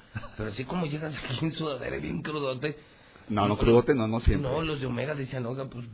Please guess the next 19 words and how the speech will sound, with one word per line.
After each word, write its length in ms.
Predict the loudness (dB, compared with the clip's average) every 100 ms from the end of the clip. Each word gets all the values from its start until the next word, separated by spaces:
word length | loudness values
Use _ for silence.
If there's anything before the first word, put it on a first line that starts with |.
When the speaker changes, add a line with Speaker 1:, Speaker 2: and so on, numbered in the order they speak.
| -10
Speaker 1:
yo 100 | -10
creo 160 | -10 -12
que 80 | -12
está 180 | -10 -8
el 140 | -6
de 80 | -8
Coloco 400 | -4 -4 -4 -4
afuera, 560 | -6 -6 -8 -8 -6 -4
o 160 | -4 -8
<laughs> 640 | -12 -18 -20 -18 -18 -10
¿no 100 | -8
será 240 | -4 -2 0
Martín?". 560 | 0 -2 -2 -2 -6
"No, 280 | -8 -8 -6
este 420 | -6 -6 -8 -10 -10
no 100 | -8
es 60 |
Martín". 480 | -6 -8 -10 -14 -12
Speaker 2:
No, 280 | -8 -8